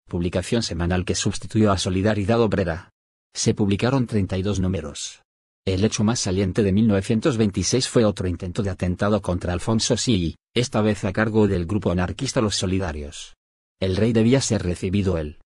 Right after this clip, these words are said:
catorce de julio, pomposamente, en París. Días antes la policía francesa descubrió un intento de ataque contra el coche que había de conducir al monarca.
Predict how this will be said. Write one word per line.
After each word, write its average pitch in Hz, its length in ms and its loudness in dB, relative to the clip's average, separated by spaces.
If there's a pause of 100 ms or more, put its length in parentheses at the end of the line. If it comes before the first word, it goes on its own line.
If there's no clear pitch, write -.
catorce 110 440 0
de 98 80 0
julio, 76 420 -10 (220)
pomposamente, 71 880 -4 (180)
en 85 140 -2
París. - 580 -10 (440)
Días 110 340 -2
antes 98 260 -2
la 101 100 0
policía 139 460 0
francesa 113 540 0
descubrió 113 500 2
un 131 60 4
intento 101 420 0
de 87 80 0
ataque 101 320 -2
contra 95 340 -4
el 85 100 -6
coche 95 300 0
que 87 120 -6
había 87 180 0
de 85 140 0
conducir 95 480 0
al 104 100 2
monarca. 95 560 -2